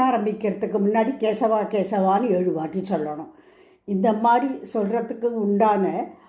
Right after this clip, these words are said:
ஒரு கோயில் வந்து ஹரிகேசநல்லூர் அப்படிங்கிற ஊர். அது தற்பொழுது சின்னமனூர்னு சொல்லப்படுறது. இந்த கோவில் என்ன ஒரு விசேஷம்னா, துண்டு பிரசாதம். அது என்ன துண்டு பிரசாதம்? ஒருத்த உடம்பு சரியில்லைன்னு வச்சுங்களேன்,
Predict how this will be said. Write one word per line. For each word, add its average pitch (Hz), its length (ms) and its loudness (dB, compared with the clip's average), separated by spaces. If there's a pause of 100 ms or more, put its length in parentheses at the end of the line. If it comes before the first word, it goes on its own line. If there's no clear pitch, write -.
(100)
ஒரு 196 280 0
கோயில் 226 500 4
வந்து 170 640 -6
ஹரிகேசநல்லூர் 208 1160 2 (160)
அப்படிங்கிற 190 540 2
ஊர். 170 280 -6 (240)
அது 233 160 0
தற்பொழுது 254 460 2
சின்னமனூர்னு 254 840 4
சொல்லப்படுறது. 165 680 -4 (340)
இந்த 226 300 0
கோவில் 269 500 4
என்ன 220 240 2
ஒரு 220 180 2
விசேஷம்னா, 185 920 0 (280)
துண்டு 311 360 6
பிரசாதம். 165 600 -4 (300)
அது 240 180 -4
என்ன 262 200 2
துண்டு 247 320 2
பிரசாதம்? 208 680 -2 (220)
ஒருத்த 214 220 -2
உடம்பு 240 300 2
சரியில்லைன்னு 196 600 2
வச்சுங்களேன், 175 500 0